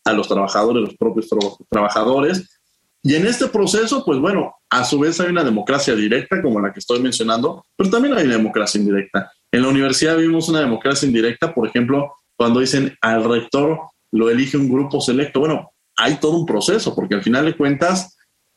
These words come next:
eh, hay una democracia directa que, como ya lo mencionaba, el-, eligieron a estos representantes, que a su vez a la Junta de Gobierno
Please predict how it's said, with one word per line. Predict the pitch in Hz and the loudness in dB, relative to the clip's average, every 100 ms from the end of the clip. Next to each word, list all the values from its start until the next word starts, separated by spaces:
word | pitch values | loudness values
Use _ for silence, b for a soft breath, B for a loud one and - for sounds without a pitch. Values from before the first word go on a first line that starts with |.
| _ | _
eh, | - 117 113 113 - | 0 2 2 -2 -2
hay | 120 151 | 0 2
una | 170 | 2
democracia | 147 117 135 135 143 | 2 0 -2 0 0
directa | 127 131 131 151 | 2 0 -2 -6
que, | 123 | -4
como | 101 107 | 0 2
ya | 127 | 2
lo | 127 | 0
mencionaba, | 107 113 127 | 0 0 0
el-, | 123 - | 0 -2
eligieron | 104 104 - 135 143 | -4 -2 0 0 0
a | |
estos | 131 147 | 0 -2
representantes, | 113 104 101 101 110 117 147 - B B - | -2 -4 -4 -2 -2 -2 -4 -8 B B -4
que | 147 | -2
a | 127 | 0
su | - 123 | 0 0
vez | 131 170 185 | 0 0 0
a | |
la | 127 - | -2 -2
Junta | 110 110 110 | -2 0 0
de | 95 | 0
Gobierno | 98 104 101 104 123 147 | 0 0 0 0 0 -2